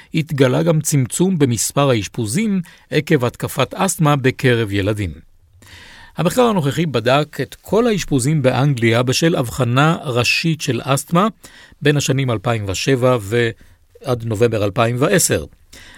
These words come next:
התוצאות הראו כי עד יולי אלפיים ושבע, בתקופה שלפני החקיקה נגד עישון,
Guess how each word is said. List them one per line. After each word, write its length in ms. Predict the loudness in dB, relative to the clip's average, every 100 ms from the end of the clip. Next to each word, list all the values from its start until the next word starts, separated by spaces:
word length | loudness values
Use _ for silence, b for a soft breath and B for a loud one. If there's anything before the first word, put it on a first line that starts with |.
| B B -8
התוצאות 640 | -6 -6 -4 0 0 2
הראו 300 | 2 4 2
כי 180 | 2 0
עד 220 | 0 -2
יולי 520 | 0 2 4 2 0 0
אלפיים 540 | -4 0 0 0 -2
ושבע, 440 | -4 2 2 2
בתקופה 440 | -2 -4 -6 -4 -4
שלפני 520 | -4 -8 -8 -4 -2
החקיקה 600 | -2 -2 -4 -6 -2 0
נגד 260 | 0 -2 -2
עישון, 380 | 0 2 2